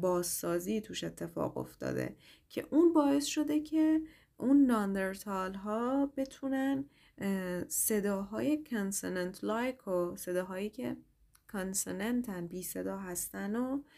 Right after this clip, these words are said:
اه، بتونن صحبت بکنن و این خودش نشون می‌ده که تغییر و تحول توی فیزیک انسان از روزی که به وجود اومده تا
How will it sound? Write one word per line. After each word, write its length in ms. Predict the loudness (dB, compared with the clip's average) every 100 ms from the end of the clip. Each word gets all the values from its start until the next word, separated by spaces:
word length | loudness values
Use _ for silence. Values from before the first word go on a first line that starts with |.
| -20 -20 _
اه، 480 | -4 -2 0 -2 -2
بتونن 480 | 0 -2 0 0 0
صحبت 460 | 0 -2 -2 -2 -4
بکنن 640 | -8 -10 -10 -8 -10 -12 -18 _ -20 -20 -10
و 340 | -4 -2 -2 -4
این 160 | -6
خودش 340 | -4 -4 -4 -4
نشون 340 | -6 -6 -6
می‌ده 320 | -4 -4 -6
که 420 | -6 -8 -6 -6 -8
تغییر 460 | -10 -8 -8 -6 -6
و 40 |
تحول 560 | -6 -8 -6 -4 -6 -6
توی 380 | -6 -6 -6 -10 _ _ _ _
فیزیک 640 | -12 -2 0 4 4 2 -2 -4 -6 -10
انسان 580 | -6 -4 -4 -4 -2 -4
از 200 | -4 -6
روزی 300 | -6 -6 -6
که 140 | -6
به 140 | -4 -2
وجود 380 | -4 -6 -4 -2
اومده 380 | -2 -4 -6
تا 360 | -8 -6 -6 -6